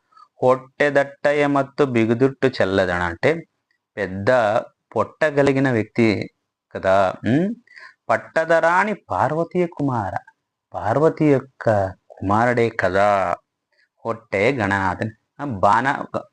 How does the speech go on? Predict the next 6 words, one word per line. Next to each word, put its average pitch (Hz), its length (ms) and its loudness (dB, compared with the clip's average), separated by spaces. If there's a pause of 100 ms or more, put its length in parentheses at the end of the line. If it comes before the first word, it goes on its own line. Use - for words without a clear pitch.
బాణ 110 340 2
విఘ్నాయకుడు 101 640 0
అంటే 110 140 0
బాణ 95 360 0
అంటే 120 300 0 (360)
కడుపు 120 680 0